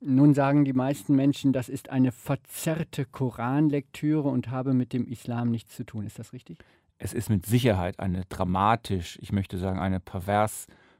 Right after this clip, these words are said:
Speaker 2: zugespitzte Lesart des Islam und selbstverständlich wenden sich neunundneunzig Komma fünf Prozent auch aller Muslime mindestens von diesen Gräueltaten ab. Allerdings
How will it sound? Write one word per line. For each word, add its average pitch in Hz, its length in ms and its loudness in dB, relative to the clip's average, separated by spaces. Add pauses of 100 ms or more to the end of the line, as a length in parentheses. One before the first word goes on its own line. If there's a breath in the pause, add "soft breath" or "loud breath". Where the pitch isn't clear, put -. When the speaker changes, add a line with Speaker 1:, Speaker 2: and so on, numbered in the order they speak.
Speaker 2:
zugespitzte 107 800 -4
Lesart 92 560 -4
des 92 140 -6
Islam 92 520 -2
und 92 140 -2
selbstverständlich 104 1080 -2 (340 loud breath)
wenden 104 320 0
sich 92 240 -4
neunundneunzig 104 720 2
Komma 95 260 -2
fünf 104 340 -6
Prozent 92 520 -4
auch 92 260 -2
aller 92 300 2
Muslime 95 580 0
mindestens 95 640 4
von 92 140 -4
diesen 87 240 -6
Gräueltaten 85 720 -6
ab. - 240 -16 (640 soft breath)
Allerdings 113 600 2